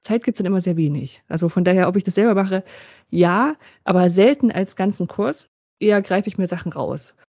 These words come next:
Ich gucke sehr viel, was die anderen Leute machen, auch aus beruflichen Gründen, ne? Man will ja vielleicht Sachen mal genauso machen oder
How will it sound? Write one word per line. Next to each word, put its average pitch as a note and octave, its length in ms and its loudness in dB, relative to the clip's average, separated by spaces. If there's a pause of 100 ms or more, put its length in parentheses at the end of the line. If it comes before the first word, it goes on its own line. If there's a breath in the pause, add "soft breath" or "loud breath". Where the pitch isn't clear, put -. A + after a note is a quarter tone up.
Ich - 160 -10 (260)
gucke A3 360 4
sehr G3 180 2
viel, A#3 340 0
was F#3+ 200 -2
die F3+ 120 -6
anderen F#3+ 200 0
Leute F3+ 180 0
machen, A3 240 -2
auch F3 240 -2
aus E3+ 140 -4
beruflichen G#3+ 420 2
Gründen, G3+ 320 2
ne? G3 160 0
Man E3+ 320 -4
will E3 100 0
ja E3+ 100 4
vielleicht F3 200 -4
Sachen F#3+ 220 0
mal E3 80 0
genauso F3+ 320 0
machen F3+ 340 -2
oder D3 220 -4